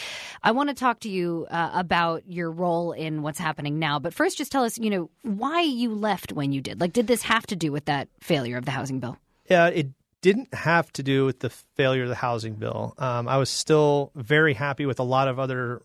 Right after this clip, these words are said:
Speaker 2: amazing bills I was able to, you know, get across the finish line last year. I, I really left because I was recognizing that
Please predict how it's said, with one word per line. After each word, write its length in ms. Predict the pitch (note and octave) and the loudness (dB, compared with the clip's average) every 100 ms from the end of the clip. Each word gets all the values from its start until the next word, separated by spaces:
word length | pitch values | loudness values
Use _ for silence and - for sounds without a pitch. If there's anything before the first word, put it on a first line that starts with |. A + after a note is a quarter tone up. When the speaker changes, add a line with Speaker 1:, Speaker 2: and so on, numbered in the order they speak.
| - | -8
Speaker 2:
amazing 560 | B2+ C3 D3 D3+ C3+ A#2+ | -4 0 2 2 0 -2
bills 300 | B2+ B2+ B2 | 0 0 0
I 80 | A#2+ | -2
was 100 | B2 | -2
able 260 | A#2+ A#2+ | -2 -2
to, 220 | A#2 A#2 - - | -2 -4 -6 -10
you 120 | C#3 | -10
know, 120 | A#2 | -8
get 160 | B2+ C#3 | -2 0
across 280 | - B2+ - | 2 0 0
the 40 | |
finish 260 | - B2 - | -2 -2 -2
line 200 | A#2+ A#2+ | -2 0
last 320 | A#2+ A#2 - | -2 -4 -2
year. 240 | B2 A#2+ - - _ _ | 0 -2 -4 -18 _ _
I, 300 | D3+ F#3+ F3 - | 2 2 2 0
I 100 | D#3 | 0
really 400 | F#3 E3+ D3+ C3+ | 2 4 2 0
left 260 | C3 C3+ - | -2 -4 -6
because 400 | B2 C3+ B2+ A#2+ | -6 -2 -2 -2
I 140 | C3 | -2
was 200 | C3+ A#2+ | -2 -2
recognizing 840 | B2+ B2+ C3+ B2 B2 A2+ A#2+ A#2+ A2+ | -4 -4 -4 -4 -4 -4 -6 -6 -4
that 540 | A#2 A2+ A2+ - - | -4 -2 -4 -8 -14